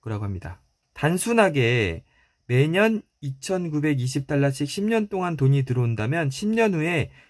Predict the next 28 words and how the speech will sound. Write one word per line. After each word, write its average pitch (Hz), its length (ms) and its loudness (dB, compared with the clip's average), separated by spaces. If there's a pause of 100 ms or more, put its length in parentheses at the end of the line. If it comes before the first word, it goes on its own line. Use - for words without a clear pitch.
(120)
이만 180 520 2 (300)
구천이백 135 800 -4
달러가 139 340 2
되는 90 220 -6
거죠. 85 160 -6
이건 208 260 2
그냥 190 180 0
단순하게 143 420 0
모이는 139 600 2
건데 120 340 0
이거를 165 520 2
만약 151 400 2 (380)
매년 165 500 0
팔 233 240 -4
퍼센트 214 500 -6
이자를 135 460 0
지급하는 135 720 -2 (340)
엠엠에프, 120 540 0 (100)
머니마켓 156 640 0
펀드라고 127 680 -2
해가지고 113 640 -4 (300)
여기에 151 340 4
만약 160 300 -2
투자를 202 440 0
하면 233 440 0 (580)
십 - 220 -8
년 254 340 0
후에는 175 600 0